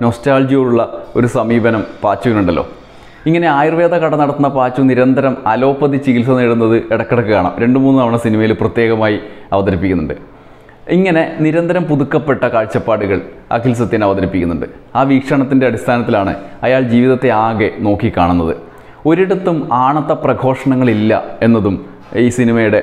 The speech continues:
ശ്രദ്ധേയമായൊരു കഥ, കാര്യമാണ്. തിരക്കഥയും എഡിറ്റിങ്ങും സംവിധാനവും ഒക്കെ നിർവഹിച്ച് ഒരു കുഞ്ഞ് ബാലചന്ദ്ര മേനോനാകാൻ, ഏഹ്, അഖിൽ ശ്രമിക്കുന്നുണ്ട്.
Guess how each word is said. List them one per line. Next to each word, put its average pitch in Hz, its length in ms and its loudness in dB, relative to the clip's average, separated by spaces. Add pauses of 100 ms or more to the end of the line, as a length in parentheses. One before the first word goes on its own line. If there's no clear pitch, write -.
ശ്രദ്ധേയമായൊരു 104 640 0 (720)
കഥ, - 160 -2 (420)
കാര്യമാണ്. 95 440 0 (640)
തിരക്കഥയും 131 540 2 (180)
എഡിറ്റിങ്ങും 131 520 2 (140)
സംവിധാനവും 127 680 2
ഒക്കെ 131 240 -2 (140)
നിർവഹിച്ച് 123 520 2 (300)
ഒരു 131 180 0
കുഞ്ഞ് 131 260 4 (200)
ബാലചന്ദ്ര 127 480 2
മേനോനാകാൻ, 123 500 0 (560)
ഏഹ്, 95 160 2 (100)
അഖിൽ 117 220 2 (220)
ശ്രമിക്കുന്നുണ്ട്. 113 540 0